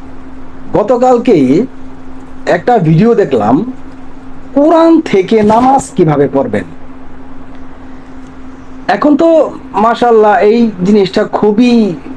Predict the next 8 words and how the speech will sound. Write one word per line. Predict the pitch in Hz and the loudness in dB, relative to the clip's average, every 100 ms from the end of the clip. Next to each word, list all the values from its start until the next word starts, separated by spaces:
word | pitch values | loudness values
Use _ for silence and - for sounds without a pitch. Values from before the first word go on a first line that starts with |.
| - - - - - 170 | -16 -16 -16 -14 -6 0
মানে, | 175 175 | 2 2
খুব | 170 226 214 | 2 0 0
প্রচার | 247 247 - 240 170 147 | 0 0 2 2 2 2
যে | 156 165 156 131 - - - - - - | 2 4 4 2 -2 -10 -16 -14 -14 -2
কিছু | 302 330 | 0 4
মানুষ, | 330 226 151 - | 4 4 2 2
মুষ্টিমেয়, | 262 330 - 370 330 143 | 2 0 2 4 4 4
একেবারে, | 147 202 285 269 226 | 2 2 2 4 4